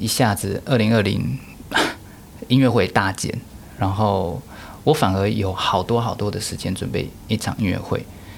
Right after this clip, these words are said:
那我并不会觉得说，“啊，我觉得这样很舒服”，而是我觉得这是一个，嗯，蛮好的平衡点，让我，让我找到我，我，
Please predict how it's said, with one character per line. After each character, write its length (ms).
那 300
我 120
并 180
不 160
会 280
觉 160
得 120
说 160
，“啊， 300
我 120
觉 120
得 140
这 100
样 80
很 160
舒 240
服”， 260
而 100
是 380
我 120
觉 140
得 120
这 220
是 640
一 60
个， 340
嗯， 360
蛮 180
好 160
的 240
平 180
衡 180
点， 200
让 140
我， 260
让 120
我 100
找 180
到 180
我， 400
我， 320